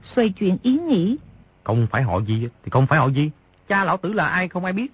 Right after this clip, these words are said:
Speaker 2: <laughs> làm sao mình biết họ là ai?"
Speaker 1: Chiếc thuyền không ngừng đi lên phía bắc, khí trời càng lúc càng lạnh. Vô Căn đạo nhân nội công thâm hậu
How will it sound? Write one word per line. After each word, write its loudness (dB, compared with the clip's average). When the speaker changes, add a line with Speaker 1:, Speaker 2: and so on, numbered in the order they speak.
Speaker 2:
<laughs> -8
làm 0
sao 2
mình 0
biết -2
họ 2
là 2
ai?" -4
Speaker 1:
Chiếc 0
thuyền 4
không 2
ngừng 4
đi 2
lên 2
phía 0
bắc, -2
khí 4
trời 2
càng 2
lúc 0
càng 2
lạnh. 2
Vô 6
Căn 4
đạo 2
nhân 4
nội 2
công 0
thâm 0
hậu 2